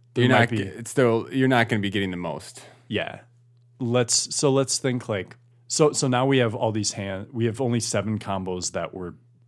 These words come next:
Speaker 1: eating that we might get called by. But what about all these other, like
Speaker 2: Straight draws that missed?
Speaker 1: Yeah, so
Speaker 2: How many
Speaker 1: let's
Speaker 2: combos are those? So, so
Speaker 1: Queen ten suited, we'll say all four.
Speaker 2: So, b-, we're assuming an opponent doesn't have queen ten off?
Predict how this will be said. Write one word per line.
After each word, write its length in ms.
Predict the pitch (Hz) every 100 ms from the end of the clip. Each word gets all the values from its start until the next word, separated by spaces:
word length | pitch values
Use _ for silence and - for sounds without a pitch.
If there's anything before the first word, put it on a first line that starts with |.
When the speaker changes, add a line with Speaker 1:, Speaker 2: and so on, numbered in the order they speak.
| 101
Speaker 1:
eating 480 | 95 92 87 87 80
that 220 | 82 73
we 140 | 85 80
might 220 | 76 -
get 160 | 80
called 340 | - 82 78 69
by. 140 | 76
But 160 | - 98
what 180 | 110 139
about 260 | 135 120 104
all 160 | 101
these 240 | 101 92 90
other, 400 | 85 90 82 82
like 260 | 73 73
Speaker 2:
Straight 480 | - - - 104 98
draws 380 | - 110 110 110
that 180 | 110 101
missed? 580 | 110 120 120 - -
Speaker 1:
Yeah, 280 | - 156 -
so 160 | - 123
Speaker 2:
How 80 | 131
many 100 | 135
Speaker 1:
let's 80 | 117
Speaker 2:
combos 380 | 104 101 101
are 60 | 98
those? 340 | 92 73 80
So, 400 | - 120 98 95 101
so 380 | - - - 131
Speaker 1:
Queen 220 | 147 151
ten 240 | 143 120
suited, 320 | - 117 113
we'll 100 | 101
say 220 | 98 107 95
all 240 | 95 92
four. 480 | - 85 82 80 87
Speaker 2:
So, 320 | - 160 135
b-, 280 | 110 101 76 101 127 123
we're 180 | 127 117
assuming 300 | - 123 110
an 40 |
opponent 360 | 101 - 104 85
doesn't 200 | 95 98
have 160 | 90
queen 220 | - 101 95
ten 220 | 104 92
off? 360 | 85 98 -